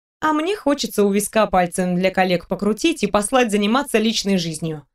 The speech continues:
Ни перед кем оправдываться и что-либо объяснять я не буду. Только на обеде, сидя за столиком вместе с Рондо, услышала за спиной ядовитое шипение двух коллег, коих считала своими приятельницами.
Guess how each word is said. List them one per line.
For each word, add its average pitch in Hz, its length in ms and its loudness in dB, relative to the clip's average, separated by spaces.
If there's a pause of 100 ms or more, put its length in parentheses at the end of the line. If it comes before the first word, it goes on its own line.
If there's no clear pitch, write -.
(580)
Ни 247 180 6
перед 220 280 2
кем 196 220 0
оправдываться 175 720 0
и 190 80 2
что-либо 180 480 2
объяснять 185 680 -4
я 190 200 0
не 190 140 0
буду. 185 460 -4 (1120)
Только 214 300 2
на 196 120 2
обеде, 196 460 0 (340)
сидя 214 400 2
за 214 160 2
столиком 208 580 0
вместе 240 400 2
с 226 140 -2
Рондо, 285 340 2
услышала 247 560 0
за 233 120 2
спиной 285 440 0
ядовитое 240 520 2
шипение 277 520 0
двух 262 280 0
коллег, 262 480 0 (320)
коих 220 240 4
считала 240 400 2
своими 220 400 2
приятельницами. 165 1000 -4